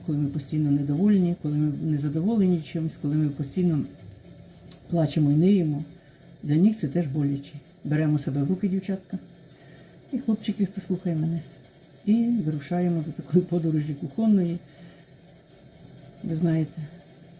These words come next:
від нас багато залежить. Тому вмикаємо спокій, молимось, віримо Господу. У нас іншого виходу немає.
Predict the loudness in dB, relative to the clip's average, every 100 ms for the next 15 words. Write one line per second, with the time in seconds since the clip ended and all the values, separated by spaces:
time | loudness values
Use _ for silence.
0 | -20 -20 -18 -6 4 4 4 -2 -4 -4
1 | -4 -4 -6 -10 -20 -20 -20 -20 -20 -20
2 | -20 -18 -2 0 2 -2 -10 -20 -20 -20
3 | -20 -20 -20 -2 -2 2 4 4 0 -2
4 | -6 -4 -10 -12 -18 -20 -20 -20 -20 -20
5 | -20 2 6 6 4 0 -4 -4 0 2
6 | 2 0 -2 -4 -6 -6 -8 -14 -20 -20
7 | -20 -20 -20 -20 0 2 2 0 0 -2
8 | -2 -4 -4 -2 -2